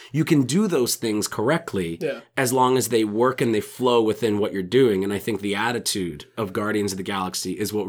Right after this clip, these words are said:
Speaker 1: really allows those things to just go like, "Yeah, yeah, yeah. Okay, cool. Let's, let's do more fun stuff too."
Speaker 2: It's the attitude, and there's, like, a, there's, like, an element of, like, self-awareness there as well.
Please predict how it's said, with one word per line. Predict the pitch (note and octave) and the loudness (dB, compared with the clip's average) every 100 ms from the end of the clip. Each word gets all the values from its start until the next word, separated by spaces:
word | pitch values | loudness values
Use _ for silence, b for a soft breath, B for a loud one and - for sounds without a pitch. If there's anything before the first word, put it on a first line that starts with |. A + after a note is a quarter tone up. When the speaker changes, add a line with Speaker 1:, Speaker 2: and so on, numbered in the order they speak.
| F#2+ | -2
Speaker 1:
really | A2 A#2+ A2+ | 0 2 2
allows | G#2+ G#2+ G#2 F#2 | 2 0 0 -2
those | G2 - | -4 -2
things | E3 D#3+ A2 | 0 0 0
to | F#2+ | -2
just | G2 - | -6 -4
go | G#2+ | -4
like, | G2+ F#2+ B B B - | -6 -8 B B B 0
"Yeah, | D4 | 2
yeah, | D4 | 2
yeah. | B3+ A#3+ - | 0 -2 -2
Okay, | F#3+ | 0
cool. | G3 A3+ F3+ | 4 4 4
Let's, | F3 - | 4 2
let's | E3+ E3 | 0 2
do | F#3 | 2
more | E3+ E3+ | 4 4
fun | E3+ F3 | 4 2
stuff | - A2 - | 2 -2 -2
too." | F3 F#2+ - | 0 0 -4
Speaker 2:
It's | C#4+ | -8
the | C#4+ F#3 | 0 2
attitude, | F3+ F3 F3 D#3+ | 2 2 2 2
and | D#3 D#3 | 0 2
there's, | D3+ D3+ | 2 2
like, | D3 | 2
a, | C#3+ C3+ C3 | 2 2 2
there's, | C#3+ | 0
like, | D#3 | 0
an | C#3+ | -2
element | B2+ B2+ B2 A#2+ | -2 -4 -4 -6
of, | A2+ | -6
like, | A2 G#2+ | -8 -10
self-awareness | - G#2+ A2 G2 G#2+ G#2 | -12 -12 -14 -14 -16 -16
there | G2+ F#2 | -16 -16
as | F2+ | -18
well. | E2+ F#2 | -16 -16